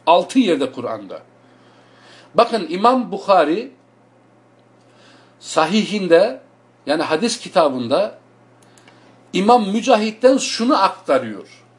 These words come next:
Dikkat edin. İmam Mücahit'ten bu ayetin tefsirinde şunu aktarıyor. Şimdi birileri istiladır falan demesinler. Bizim önderlerimiz, bizim imamlarımız var.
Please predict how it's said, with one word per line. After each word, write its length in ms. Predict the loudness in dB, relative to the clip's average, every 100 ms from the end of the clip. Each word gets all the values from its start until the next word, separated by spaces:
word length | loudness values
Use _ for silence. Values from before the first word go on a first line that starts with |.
| -16
Dikkat 320 | 0 0 0
edin. 300 | -6 -10 -18 _ _ _ _ _ _ _ _ _ _ -4
İmam 320 | 2 2 0
Mücahit'ten 760 | 0 0 0 -4 2 2 4
bu 180 | 0 0
ayetin 440 | 0 0 -2 -6 -8
tefsirinde 800 | -2 -2 -2 -6 -4 -2 0 0
şunu 300 | 2 4 2
aktarıyor. 460 | 0 -6 -4 -4
Şimdi 300 | -8 -8 -4
birileri 380 | 0 2 2 0
istiladır 720 | -4 -10 -6 0 4 4 2
falan 280 | -2 0 2
demesinler. 640 | 2 2 -4 -6 -4 -4
Bizim 260 | -4 -4 -4
önderlerimiz, 800 | -4 -2 -2 0 0 4 2 2
bizim 220 | -4 -8
imamlarımız 720 | -4 0 2 4 2 0 -6
var. 260 | -10 -12